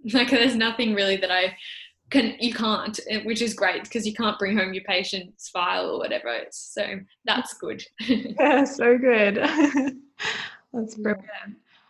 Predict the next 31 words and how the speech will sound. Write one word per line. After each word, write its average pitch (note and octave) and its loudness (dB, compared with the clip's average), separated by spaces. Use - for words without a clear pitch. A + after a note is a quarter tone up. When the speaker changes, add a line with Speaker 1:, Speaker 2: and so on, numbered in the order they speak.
Speaker 2:
Awesome. B3 0
Well, B3 4
this D#4 4
has G4+ 2
been A#4 8
so A3+ 6
interesting. A3 4
I G#3 2
feel G#3+ 0
like A3 0
I've A#3+ 0
learnt A3+ 4
so G#3 0
much. G3+ 2
I G#3+ 2
really G#3 4
had G3 2
no G3+ 4
idea G3 4
what F#3+ 2
a F#3+ 2
hospital G#3 0
job F#3+ 0
entailed, G3+ 4
but G3 -2
this - -8
has G#3 -8
Speaker 1:
<laughs> - -20
Speaker 2:
been G#3+ 2
super G#3 -4
insightful. G3+ 0